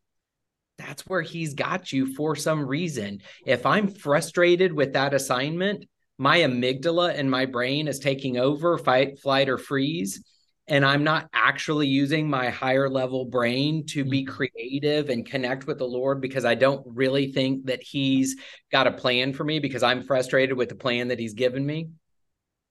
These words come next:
Speaker 1: I know better. I shouldn't be in the third shift. I should be in the first shift. Stand your guard. Be content with what you have at this moment.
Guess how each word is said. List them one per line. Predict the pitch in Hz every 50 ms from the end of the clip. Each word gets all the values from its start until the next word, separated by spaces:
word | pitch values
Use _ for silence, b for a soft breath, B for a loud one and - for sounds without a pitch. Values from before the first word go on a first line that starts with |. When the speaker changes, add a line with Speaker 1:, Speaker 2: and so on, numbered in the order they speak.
| _ - -
Speaker 1:
I | 123 131 135 139 151
know | 143 147 151 147
better. | - 135 135 139 143 143 143 - -
I | 175 170 160 160 165
shouldn't | 160 - 170 165 156 160 147 151
be | 143 147 147
in | 151 147
the | 151 143 147
third | - 160 147 147 139 139
shift. | - - 156 147 151 151 151
I | 135 120 127 143
should | 160 160 190 175 143
be | 156 160
in | 156
the | 156 156
first | - - 156 151 156 147 - -
shift. | 170 151 151 147 151 - _ - _ _ _ _ _ _ b b b b b b b b b b
Stand | - - - - 185 160 160 165 180 180 175 147
your | 170 160
guard. | 135 147 156 156 139 127 120 113 101 -
Be | - 180 175 180 185 180
content | - 185 160 143 143 - 185 175 170 165 160 -
with | 139 135 120 135
what | 127 147 156 - 170
you | 170 151
have | 120 - 135 135 139 135 131
at | 127 -
this | 147 143 143 143
moment. | 131 131 139 147 143 120 110 -